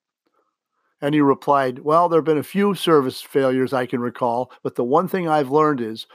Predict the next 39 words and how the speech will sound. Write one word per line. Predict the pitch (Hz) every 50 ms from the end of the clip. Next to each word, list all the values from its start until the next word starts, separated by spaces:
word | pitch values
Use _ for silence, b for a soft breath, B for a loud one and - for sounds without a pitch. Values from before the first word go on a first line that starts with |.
| b b b
we | - 139
are | 139 131
judged | 113 - 156 156 156 143 110 120
not | 147 175 185 175 - _
on | - 143 135 135 123
whether | 127 147 143 147 143 131
there | 110 127 127 120 -
is | - 170 196 214 196
a | 170
failure, | - - 127 117 104 92 92 90 - 101 b b b b b b b b _ _ _ -
but | 151 151
in | 151 139
how | 120 - 147 147 147
one | 143 135 143 151 147
recovers | 139 127 113 - - 151 143 147 131 -
the | 139 120
situation | - - 147 - - - 127 127 127 131 - - 131 120
and | 113
communicates | - - 139 143 151 147 139 - - 135 135 123 -
with | - 123 -
others | - 151 147 123 113 113 117 107
during | 107 123 127 127 120 117
that | 123 120 117 -
process. | - - 139 135 120 - - 82 - _ - - - _ _ b b b b b b b b b b _ _ _ _
Always | 196 202 208 220 190 156
be | 208 196 175
honest | 160 160 165 160 143 - 156
and | 147 147
upfront | 151 151 - - - 139 131 143 240 214
with | 139 135
the | 135
customer | - - 139 135 - - 147 131 131 127 127 - _ _ _ _ -
and | 156 151
advise | 147 135 117 127 143 139 143 143 135 113
of | 123 113 - -
any | 175 185 196 190 170
issues | 170 - - 151 139 117 131
or | 131
changes | - - - 160 156 156 147 113 110 104 104 -